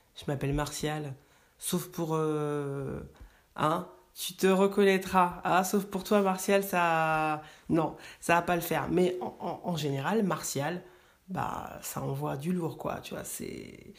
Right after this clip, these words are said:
ça en impose que Marcel, euh, Marcel Simimi, t'as envie de lui faire un bisou.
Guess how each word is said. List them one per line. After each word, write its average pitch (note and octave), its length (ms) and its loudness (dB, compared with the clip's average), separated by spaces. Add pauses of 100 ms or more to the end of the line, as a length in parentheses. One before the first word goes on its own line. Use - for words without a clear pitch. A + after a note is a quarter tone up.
(180)
ça - 240 -4
en D3 80 -2
impose D3+ 400 -4
que - 80 -8
Marcel, D#3 520 -4
euh, C#3 120 -6 (460)
Marcel D#3+ 340 -4
Simimi, E3 460 -2
t'as D#3 100 -4
envie D3+ 120 -2
de D3 40 -6
lui D3 60 -8
faire D3 180 -6
un D3 60 0
bisou. D3 280 -6